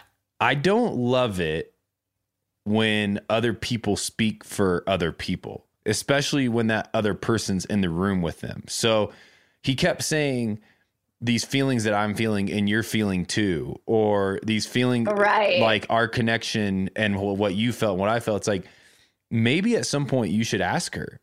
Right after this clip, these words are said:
Speaker 1: to get the confirmation of, like, are you feeling similar to I am? Or right now, are you frustrated with me because you feel like I'm not communicating clearly to you? But
Speaker 2: Yeah.
Speaker 1: I felt that I just, sometimes this show brings up my pet peeves.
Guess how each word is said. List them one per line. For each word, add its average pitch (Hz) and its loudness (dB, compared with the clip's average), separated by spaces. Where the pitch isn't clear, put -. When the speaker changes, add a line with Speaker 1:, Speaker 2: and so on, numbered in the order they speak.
Speaker 1:
to 117 2
get 113 0
the 117 -4
confirmation 110 0
of, 85 -4
like, 87 -2
are 107 4
you 120 0
feeling 143 0
similar 120 0
to 101 -4
I 117 0
am? 131 0
Or 110 0
right 151 2
now, 165 0
are 160 2
you 156 0
frustrated 139 0
with 101 -2
me 104 2
because 98 0
you 175 2
feel 90 -2
like 120 4
I'm 135 2
not 120 0
communicating 117 2
clearly 143 2
to 90 0
you? 80 -2
But 139 0
Speaker 2:
Yeah. - -6
Speaker 1:
I 147 2
felt 196 0
that 185 0
I 151 2
just, 165 -2
sometimes 131 0
this 95 0
show 95 0
brings 87 0
up 78 -2
my 82 -2
pet - -4
peeves. 82 -4